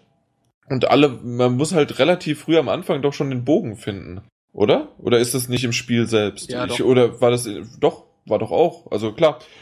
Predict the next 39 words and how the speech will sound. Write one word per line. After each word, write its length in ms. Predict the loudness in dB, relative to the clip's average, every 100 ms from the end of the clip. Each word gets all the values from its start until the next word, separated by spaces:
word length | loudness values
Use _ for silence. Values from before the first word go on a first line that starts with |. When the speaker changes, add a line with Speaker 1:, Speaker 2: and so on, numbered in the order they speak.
| -4
Speaker 1:
Und 340 | -2 -2 0
dann 160 | 0 0
muss 240 | -2 -2
man 80 | 0
den 120 | 0 2
Bogen 260 | 2 2
finden, 340 | -4 -6 -6 -6
und 200 | -6 2
beim 180 | 2 4
Basti 380 | 2 0 -4 -2
wurde 160 | 0
es 80 | 0
irgendwie 360 | 0 0 -2 -4
nicht 360 | -4 -8 -10
die 160 | -8 -6
Cutscene 560 | -2 -2 -2 -2 -2 -4
getriggert 680 | -4 -2 0 0 2 2 4
oder 140 | 2
ausgelöst, 680 | 2 2 0 0 2 0 -8 -20 -10 2
dass 420 | 2 2 -8 -12
sie 280 | -8 -4 -2
sich 240 | -2 -2 2
da 160 | 2 2
dranhängt 640 | 2 0 0 -4 -8 -6
und 80 | 0
dann 160 | 0 0
den 160 | 0
Bogen 300 | 0 0 0
bekommt. 440 | -4 -4 -4 -6 -14 _ -18 -4
Und 100 | 0
deswegen 540 | 2 2 2 0 -4
ha-, 260 | -4 -2 0
haben 140 | 2
wir 80 | 2
dann 140 | 2
alle 200 | 2 0
möglichen 440 | 2 -2 -4 -10 0
Wortspiele 540 | 2 2 -4 -2 -2
mit, 260 | 0 -4